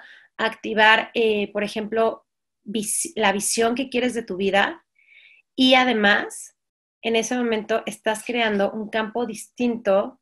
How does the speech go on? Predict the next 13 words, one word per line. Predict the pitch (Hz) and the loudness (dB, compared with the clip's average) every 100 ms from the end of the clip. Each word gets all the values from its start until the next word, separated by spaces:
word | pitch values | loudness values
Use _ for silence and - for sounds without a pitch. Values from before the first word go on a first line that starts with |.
| _ | _
de | 208 | -4
energía | 208 190 - 233 220 220 - | -2 -2 -2 0 4 4 2
en | 208 202 196 | -6 -6 -6
ti, | 226 247 320 330 _ _ _ _ - | -4 -2 -2 -6 _ _ _ _ -8
en | 220 214 240 | -6 -4 -4
tu | 277 | -2
vida, | 269 233 240 | 2 4 2
en | 220 | 2
las | 208 | -4
personas | 196 214 226 226 | -6 -4 -4 -4
que | |
te | 214 190 | -6 -6
rodean | 180 185 190 233 | -4 -4 -4 -6